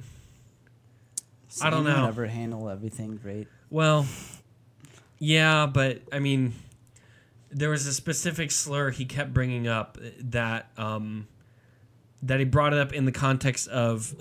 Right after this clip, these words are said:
Speaker 2: "This is a comedy show."
Speaker 1: Mm-hmm.
Speaker 2: And granted, it's all terms that Carlos has called himself at some point.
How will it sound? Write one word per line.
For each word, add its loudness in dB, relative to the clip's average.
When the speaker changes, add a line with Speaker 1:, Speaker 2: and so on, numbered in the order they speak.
Speaker 2:
"This 0
is -4
a 4
comedy -4
show." -12
Speaker 1:
Mm-hmm. -6
Speaker 2:
And 0
granted, 2
it's -4
all -4
terms -2
that -4
Carlos 2
has 2
called -6
himself -6
at -10
some -6
point. -10